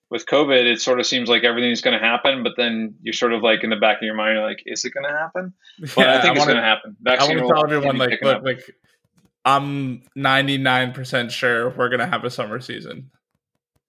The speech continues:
Speaker 2: but I don't wanna say a hundred percent.
Speaker 1: Yeah. Well,
Speaker 2: But
Speaker 1: we
Speaker 2: I
Speaker 1: will.
Speaker 2: feel, I feel a hundred percent.
Speaker 1: <laughs>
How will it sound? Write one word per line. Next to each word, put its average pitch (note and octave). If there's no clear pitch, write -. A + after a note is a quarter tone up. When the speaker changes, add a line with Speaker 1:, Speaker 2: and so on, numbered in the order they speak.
Speaker 2:
but C3
I -
don't C#3+
wanna D3
say D#3
a C3+
hundred C#3
percent. E2+
Speaker 1:
Yeah. A#2+
Well, C#3+
Speaker 2:
But B2+
Speaker 1:
we E3
Speaker 2:
I D3+
Speaker 1:
will. C#3
Speaker 2:
feel, C3
I C3+
feel C#3+
a C3+
hundred B2+
percent. -
Speaker 1:
<laughs> -